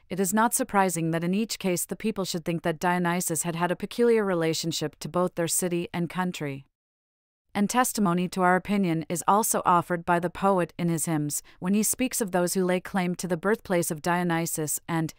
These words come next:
in that connection, represents him as being born in the Nysa which is in Arabia. Some Draconum, windswept Icarus some. Some Naxos,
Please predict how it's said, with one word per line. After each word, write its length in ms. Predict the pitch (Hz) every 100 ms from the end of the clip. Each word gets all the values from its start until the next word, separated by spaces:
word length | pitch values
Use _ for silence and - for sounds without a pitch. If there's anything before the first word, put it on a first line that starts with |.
| _
in 80 | 180
that 180 | 185 190
connection, 580 | 208 190 175 - 151 151 -
represents 580 | 196 196 214 175 175 208
him 140 | 190
as 100 | 165
being 260 | 190 185 170
born 280 | 185 196
in 80 | 185
the 80 | 170
Nysa 420 | 170 180 - 151
which 220 | 165 160
is 100 | 170
in 80 | 175
Arabia. 640 | 170 165 175 170 143 135 139 _ _ _ _ _ _ _ _
Some 320 | - - 254 269
Draconum, 680 | 220 202 - 170 156 156 -
windswept 640 | 175 214 233 - 190 -
Icarus 360 | 214 - 180 156
some. 360 | 175 156 151 147 _ _ _ _ _ _ _ _
Some 300 | - - 233
Naxos, 600 | 220 196 - 180 165 -